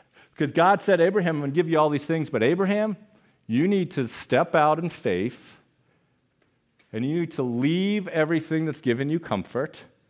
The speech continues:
and you need to follow me.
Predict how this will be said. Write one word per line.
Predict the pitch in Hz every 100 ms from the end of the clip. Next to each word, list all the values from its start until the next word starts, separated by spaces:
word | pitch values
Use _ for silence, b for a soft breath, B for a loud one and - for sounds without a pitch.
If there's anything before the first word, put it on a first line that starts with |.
| _ _ _ _ _ _ _ _ _ -
and | 110
you | 131
need | 196 208 165
to | 135
follow | - 127 120 156 196
me. | 208 214 226